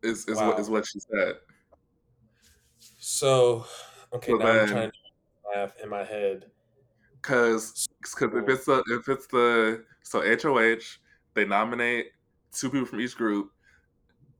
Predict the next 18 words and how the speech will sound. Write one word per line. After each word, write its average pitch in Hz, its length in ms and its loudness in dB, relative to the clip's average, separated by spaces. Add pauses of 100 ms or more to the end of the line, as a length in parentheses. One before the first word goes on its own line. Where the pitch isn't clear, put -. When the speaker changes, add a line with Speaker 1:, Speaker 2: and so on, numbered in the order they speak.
Speaker 1:
then 110 200 6
everyone 113 680 2 (100)
in 110 200 -2
each 113 260 0
group 123 220 0
is - 80 -10
competing 113 360 -2
in 104 80 -4
the 98 60 -6
veto, 117 240 0
so 92 140 -6
everyone 107 220 0
has 104 140 -6
a - 20 -14
chance 101 220 -6
to - 60 -14
save 107 200 -2
themselves. 95 600 -10